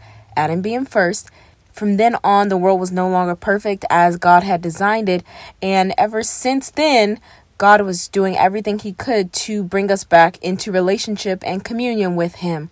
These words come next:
There were other ways to pay for your sins. There were other ways to encounter and experience the presence of the Lord. But God sent the ultimate sacrifice through his son, Jesus Christ. He sent his son to the earth to die for our sins, to pay the price.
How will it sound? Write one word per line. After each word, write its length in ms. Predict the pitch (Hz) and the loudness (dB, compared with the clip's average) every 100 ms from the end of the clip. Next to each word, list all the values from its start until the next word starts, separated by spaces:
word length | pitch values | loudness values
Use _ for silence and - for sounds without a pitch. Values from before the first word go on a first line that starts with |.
| _ - _ _ _ _ | _ -20 _ _ _ _
There 120 | 214 | 2
were 140 | 214 202 | 6 8
other 180 | 226 240 | 8 6
ways 340 | 233 226 254 | 4 4 0
to 100 | - | -6
pay 240 | 190 240 226 | -8 -6 -6
for 140 | 254 | -8
your 160 | 220 233 | -8 -6
sins. 480 | - 220 226 233 - - - | -2 -2 -2 -6 -14 -20 -4
There 120 | 190 | 2
were 120 | 190 | 4
other 200 | 190 202 | 4 4
ways 320 | 202 208 220 | 2 2 0
to 220 | - 214 196 | -4 -4 -4
encounter 500 | 185 - 214 202 214 | -4 -6 -4 -2 0
and 200 | 180 175 | -2 -4
experience 460 | - - 196 202 | -6 -4 -4 -4
the 60 | 190 | -8
presence 440 | - 202 196 196 | -6 -4 -2 -6
of 260 | - 185 175 | 0 0 0
the 100 | 175 | -4
Lord. 380 | 170 190 214 214 - - _ | -2 0 0 -2 -14 -20 _
But 240 | 214 208 - _ 175 | 4 4 2 _ -2
God 400 | 190 202 214 208 | 4 6 6 2
sent 320 | - 220 202 | -4 -2 -2
the 120 | 196 | -2
ultimate 420 | 139 208 254 226 | -2 -2 -4 -6
sacrifice 600 | - 196 185 190 185 190 - | 0 0 0 0 2 2 -4
through 320 | 196 240 269 | -6 -4 -4
his 200 | 254 247 | -2 0
son, 300 | - 196 190 | 2 2 0
Jesus 360 | 190 196 202 | -6 -8 -8
Christ. 420 | - 202 170 190 - - - _ | -6 0 0 0 -10 -20 -20 _
He 100 | - | -10
sent 320 | 208 - 247 | -4 0 0
his 140 | 254 240 | 0 -2
son 300 | 220 202 202 | 0 0 -2
to 500 | - 233 226 233 247 _ _ | -6 -8 -8 -10 -12 _ _
the 160 | 196 - | 0 2
earth 320 | 190 190 - | 2 -2 -6
to 140 | - | -6
die 240 | 185 196 214 | 4 6 4
for 180 | 240 | 4
our 140 | 226 214 | 4 4
sins, 420 | - 185 180 185 | 0 -4 -4 -6
to 100 | 208 | -8
pay 220 | - 220 | -8 -6
the 80 | 220 | -6
price. 400 | 214 190 175 - | -2 0 0 -2